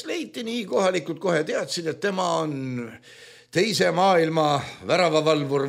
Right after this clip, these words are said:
või midagi taolist. Poisid olla igal juhul koopa üles leidnud, selle, mida siis see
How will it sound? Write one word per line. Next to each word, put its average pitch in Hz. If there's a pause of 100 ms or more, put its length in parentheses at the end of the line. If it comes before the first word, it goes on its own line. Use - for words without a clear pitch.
või 135
midagi 120
taolist. 98 (2000)
Poisid 208
olla 165
igal 185
juhul 139
koopa 139
üles 190
leidnud, 165
selle, 165
mida 156
siis 151
see 131